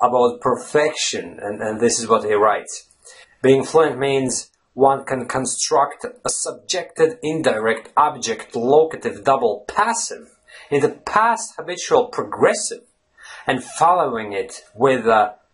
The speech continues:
W H fronted cleft, with the subject moved to object position along, with an optional topicalization and post-modified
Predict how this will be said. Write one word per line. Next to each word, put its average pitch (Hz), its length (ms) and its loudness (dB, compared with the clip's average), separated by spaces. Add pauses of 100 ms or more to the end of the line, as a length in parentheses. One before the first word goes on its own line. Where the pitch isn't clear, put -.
(440)
W 131 460 2
H 156 260 2
fronted 135 560 -2
cleft, - 680 -2 (440)
with 147 180 4
the 147 100 2
subject 185 680 -4
moved 131 460 0
to - 260 -2
object 151 540 0
position 117 520 -6
along, 131 600 2 (380)
with 139 100 4
an 156 180 2
optional 175 640 2
topicalization - 1200 -2 (360)
and 165 460 0
post-modified 151 1040 0